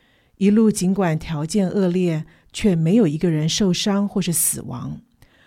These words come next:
反而是多了五个新生命。船上有一个只受过简单救护训练的医护人员，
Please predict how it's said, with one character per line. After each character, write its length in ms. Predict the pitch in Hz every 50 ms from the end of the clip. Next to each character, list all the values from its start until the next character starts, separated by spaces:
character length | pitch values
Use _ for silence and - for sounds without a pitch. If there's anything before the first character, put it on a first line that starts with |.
| _ _
反 240 | - - 190 170 165
而 160 | - - 185
是 180 | 208 - - 262
多 220 | - 269 269 269
了 220 | 269 254 233 220
五 260 | - - 185 160 151 -
个 140 | - 240
新 240 | 240 - - 214 208
生 260 | 196 - 208 180 180
命。 300 | 185 190 180 151 113 - - _ _ _ _ _ _ _ _ _ _ _ _ _ _ _
船 220 | - - 170 160 170
上 240 | - - 214 185 180
有 120 | 160 156
一 140 | 147 143 160
个 300 | 165 202 190 175 170 160 - - _ -
只 140 | - - 170
受 200 | - 254 233 214
过 220 | 175 220 208 185
简 320 | 180 - - 185 185 175
单 240 | 160 196 202 208 208
救 180 | 208 - 233 196
护 160 | 190 - 202
训 280 | 180 - - 220 202 190
练 180 | 190 185 170 165
的 140 | 165 156
医 160 | - - 202 190
护 160 | - - 190
人 240 | 165 160 147 151 165
员， 380 | 165 156 147 143 143 156 160